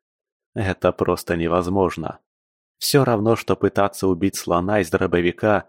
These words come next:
стреляя утиной дробью. Однако рюкзаки оказались не ранцевыми огнемётами.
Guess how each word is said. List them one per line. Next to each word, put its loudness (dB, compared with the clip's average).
стреляя 2
утиной 2
дробью. 2
Однако 0
рюкзаки 2
оказались 0
не 0
ранцевыми 0
огнемётами. -2